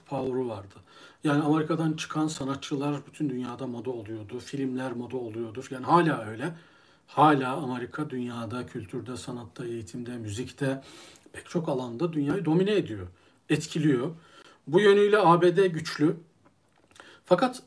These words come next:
Trump dediğimiz, e, otoriteryen eğilimleri olan zat döneminde A B D'nin bu soft power dediğimiz tarafı çok kullanılmadı. Hard power'ı öne çıkardı, Amerika'yı içe kapattı.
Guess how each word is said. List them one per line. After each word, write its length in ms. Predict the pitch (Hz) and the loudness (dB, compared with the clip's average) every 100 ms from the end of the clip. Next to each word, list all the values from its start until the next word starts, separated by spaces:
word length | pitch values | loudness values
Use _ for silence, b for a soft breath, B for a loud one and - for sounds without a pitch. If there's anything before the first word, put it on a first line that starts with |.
| _ _ - | _ _ 0
Trump 400 | 165 214 247 - | 6 6 6 6
dediğimiz, 640 | 180 151 143 139 - - _ 170 | 6 6 4 2 -4 -10 _ -6
e, 60 | 131 127 123 127 127 131 175 165 - _ _ _ | -6 -4 -6 -6 -4 -4 -6 -10 -20 _ _ _
otoriteryen 800 | 170 160 165 156 170 160 151 143 - | -8 0 0 2 0 2 2 0 -2
eğilimleri 480 | 139 143 143 139 175 | -2 2 4 4 2
olan 360 | 202 135 127 110 | 2 2 -2 -6
zat 400 | 110 202 240 165 | -2 -2 0 0
döneminde 500 | 143 131 120 117 151 | 2 0 -2 -4 -2
A 240 | 139 143 | 0 2
B 200 | 165 165 | 2 2
D'nin 320 | 180 202 220 | 2 0 -2
bu 60 | 160 | -4
soft 460 | - 208 - - | -2 -6 -6 -8
power 420 | 165 151 143 127 123 | -4 0 0 -2 -4
dediğimiz 320 | 131 127 - | -4 -6 -6
tarafı 420 | 160 143 156 220 B B B - | -4 -2 0 -2 B B B -8
çok 200 | 226 - | -8 -2
kullanılmadı. 600 | 156 151 143 120 104 - B B 117 B | 2 4 4 2 -4 -14 B B -20 B
Hard 260 | 185 185 - | 2 2 0
power'ı 340 | 139 120 113 | -4 -2 -6
öne 160 | 120 160 | -4 -4
çıkardı, 640 | - 175 160 151 170 - | -4 -2 -2 0 -2 -2
Amerika'yı 480 | 131 131 135 139 123 | -4 -6 -6 -6 -6
içe 220 | - 143 | -8 -10
kapattı. 720 | 147 147 143 - 147 147 147 | -8 -6 -6 -6 -2 0 -2